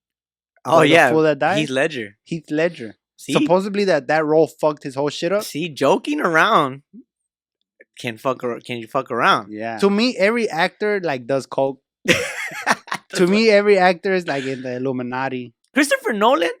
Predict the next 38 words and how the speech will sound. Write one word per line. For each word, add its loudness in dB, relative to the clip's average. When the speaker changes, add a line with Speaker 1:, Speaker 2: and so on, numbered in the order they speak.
Speaker 1:
Oh, -8
three 0
hours, 4
dog? 4
Speaker 2:
Yeah, -18
fuck -16
that. -20
Speaker 1:
You -14
got -8
me -6
Speaker 2:
I 0
think 0
the, 6
Speaker 1:
fucked -2
Speaker 2:
the 2
Speaker 1:
up. -8
Speaker 2:
days 0
of -6
three-hour -2
movies -4
are -4
done. -12
Speaker 1:
I 2
wanted 0
to 2
see -8
The -2
Bomb, -2
and -14
that's -8
it. -6
That's -8
eleven -8
minutes -12
tops. -10
Speaker 2:
That -2
Oppenheimer? -6
Speaker 1:
Yeah. -6